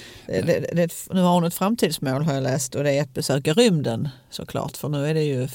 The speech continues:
nu har hon gjort klart alla de där stora äventyren i världen. Så att, eh, hon handlade en biljett redan tjugohundratio till Virgin Galactic, vars målsättning är att börja arrangera turistresor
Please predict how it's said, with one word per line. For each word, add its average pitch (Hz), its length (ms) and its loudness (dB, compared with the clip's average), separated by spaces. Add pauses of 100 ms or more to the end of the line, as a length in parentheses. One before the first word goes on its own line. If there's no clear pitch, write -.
(140)
nu - 120 -8
har - 100 -6
hon 196 120 2
gjort 185 240 0
klart 196 400 2
alla 220 200 4
de 156 160 -2
där 143 100 0
stora 139 400 -2
äventyren - 680 -6 (840)
i 127 80 -6
världen. 117 340 0
Så - 140 -4
att, 151 280 -4
eh, 151 260 0 (960)
hon 170 180 2
handlade 180 400 4
en 160 160 2
biljett 165 360 2
redan 160 180 4
tjugohundratio 151 800 2
till 143 300 0
Virgin 160 760 2
Galactic, 175 580 0 (1000)
vars 165 220 4
målsättning 180 580 2
är 170 80 4
att 156 60 2
börja 147 280 4
arrangera 143 480 0
turistresor 151 1000 0